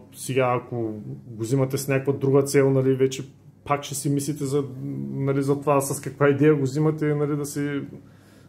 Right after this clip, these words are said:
да се знае все пак за какво купувате пистолета, за какво смятате да го ползвате.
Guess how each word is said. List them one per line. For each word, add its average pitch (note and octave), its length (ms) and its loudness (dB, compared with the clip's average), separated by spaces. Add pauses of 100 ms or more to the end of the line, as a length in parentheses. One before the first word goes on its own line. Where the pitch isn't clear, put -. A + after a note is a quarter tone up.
(100)
да C#3+ 80 -4
се D3+ 140 0
знае C#3+ 200 4
все D3+ 220 0
пак D#3 100 2
за C3+ 160 -2
какво D#3 640 2
купувате D3 460 0
пистолета, C#3+ 460 0
за A#2+ 100 -2
какво D3+ 180 0
смятате D3 320 -2
да D3 80 2
го C3+ 120 -4
ползвате. D3+ 580 0